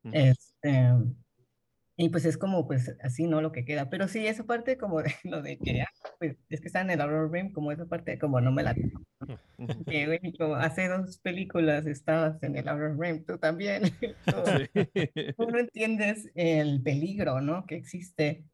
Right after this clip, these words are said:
Speaker 2: de dejar que estas facciones como continúen, ¿no? Si se supone que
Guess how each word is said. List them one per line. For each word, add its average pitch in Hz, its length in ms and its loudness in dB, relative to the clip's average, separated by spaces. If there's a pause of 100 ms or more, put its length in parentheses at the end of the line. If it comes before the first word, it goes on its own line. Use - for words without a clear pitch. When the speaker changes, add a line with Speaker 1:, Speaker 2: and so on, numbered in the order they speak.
(160)
Speaker 2:
de 143 140 4
dejar 127 420 4
que 139 120 0
estas 131 260 -2
facciones 120 540 -6
como - 240 -6
continúen, 123 720 2
¿no? - 160 -8 (100)
Si - 160 -8
se 123 120 -6
supone 107 440 0
que - 240 -12